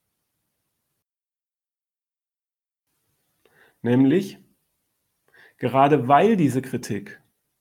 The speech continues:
nicht bei der Bekämpfung ungeliebter Wirkungen stehen bleibt,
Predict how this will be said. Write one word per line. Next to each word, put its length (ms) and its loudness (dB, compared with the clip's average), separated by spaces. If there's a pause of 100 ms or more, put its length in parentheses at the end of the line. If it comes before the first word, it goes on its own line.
(320)
nicht 280 0
bei 120 0
der 140 0
Bekämpfung 680 0
ungeliebter 720 -2
Wirkungen 480 0
stehen 380 -4
bleibt, 480 -12